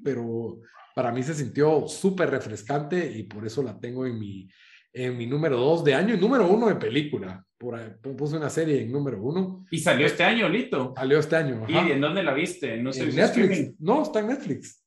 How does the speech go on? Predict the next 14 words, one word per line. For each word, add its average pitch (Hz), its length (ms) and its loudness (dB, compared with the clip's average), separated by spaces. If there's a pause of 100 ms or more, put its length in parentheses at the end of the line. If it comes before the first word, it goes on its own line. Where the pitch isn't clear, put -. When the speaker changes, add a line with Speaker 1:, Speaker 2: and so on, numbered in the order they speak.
(120)
Speaker 1:
Netflix, 208 320 -2
para 117 140 -8
que 113 80 -10
todos 208 320 4
la - 60 -4
miren. 190 360 -4 (540)
Así 143 260 -8
que 120 720 2
no 120 120 -2
Speaker 2:
Me 156 60 4
la - 60 6
Speaker 1:
hay - 0 -
excusa 104 220 2
Speaker 2:
vendiste. 160 400 -2